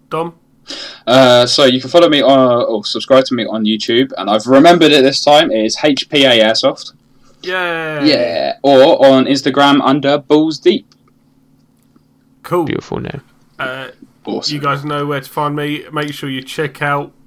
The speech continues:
Speaker 1: Rift's events for what's coming up. Uh, if you haven't been to the sites already, check 'em out. I've played three of 'em now. And I'm hoping
Speaker 2: Rook-,
Speaker 1: to get
Speaker 2: rookie
Speaker 1: to Red
Speaker 2: numbers.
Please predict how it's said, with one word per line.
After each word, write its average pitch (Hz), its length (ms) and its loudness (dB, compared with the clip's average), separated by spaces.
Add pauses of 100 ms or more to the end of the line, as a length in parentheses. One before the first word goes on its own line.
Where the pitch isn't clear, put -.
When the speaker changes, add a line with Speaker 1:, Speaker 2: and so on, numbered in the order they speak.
(140)
Speaker 1:
Rift's 143 400 -10
events 151 400 -8
for - 140 -16
what's 143 240 -8
coming 139 320 -12
up. - 240 -6 (760)
Uh, 127 400 -6
if 143 140 -12
you 160 60 -4
haven't 139 180 -8
been 123 140 -10
to - 80 -20
the 127 80 -16
sites 123 320 -12
already, 120 260 -12
check 143 300 -12
'em 131 100 -12
out. 123 240 -8 (260)
I've - 140 -20
played 139 340 -12 (720)
three - 480 -16
of 151 120 -14
'em 160 120 -16
now. 160 300 -14 (1500)
And 131 240 -14
I'm 131 120 -12
hoping 147 220 -8
Speaker 2:
Rook-, - 100 -6
Speaker 1:
to 151 60 -18
get - 100 -10
Speaker 2:
rookie 117 180 0
Speaker 1:
to 110 80 2
Red 95 80 -2
Speaker 2:
numbers. - 400 -8